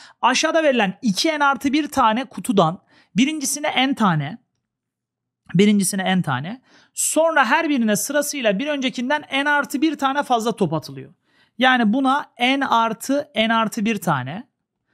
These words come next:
burada N artı iki tane N artı bir tane, buna N artı üç tane N artı bir tane, üç N artı bir değil, üç tane N artı bir tane.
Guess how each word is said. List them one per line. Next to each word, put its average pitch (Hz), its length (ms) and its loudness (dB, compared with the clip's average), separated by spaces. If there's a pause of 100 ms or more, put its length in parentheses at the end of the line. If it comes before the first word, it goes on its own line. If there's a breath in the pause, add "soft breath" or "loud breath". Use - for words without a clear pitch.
(260)
burada 254 540 2
N 254 260 0
artı 226 400 -2 (120)
iki 285 240 -2
tane 165 440 0
N 147 40 -2
artı 143 260 -8
bir 139 100 -8
tane, 135 480 -6 (720 soft breath)
buna 254 360 4
N 262 240 0
artı 240 600 -2
üç 285 260 -2
tane 170 500 2
N 156 60 -2
artı 147 280 -6
bir 147 100 -2
tane, 139 480 -6 (460)
üç - 240 -6
N 156 140 -6
artı 147 260 -10
bir 147 160 -8
değil, 135 240 -12 (500 soft breath)
üç 262 400 0
tane 160 720 0
N 160 200 -2
artı 143 320 -6
bir 143 120 -6
tane. 135 460 -14